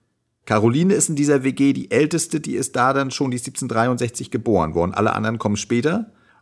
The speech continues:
Und, äh, du hast mir erzählt, das fand ich ganz interessant, das wusste ich gar nicht, dass die Caroline eigentlich auch das bewegteste Leben hatte, bis dahin, bis Jena.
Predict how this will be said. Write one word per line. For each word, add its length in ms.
Und, 480
äh, 200
du 380
hast 220
mir 100
erzählt, 420
das 140
fand 160
ich 100
ganz 180
interessant, 380
das 140
wusste 240
ich 160
gar 160
nicht, 160
dass 100
die 120
Caroline 720
eigentlich 480
auch 160
das 140
bewegteste 680
Leben 420
hatte, 220
bis 380
dahin, 420
bis 220
Jena. 380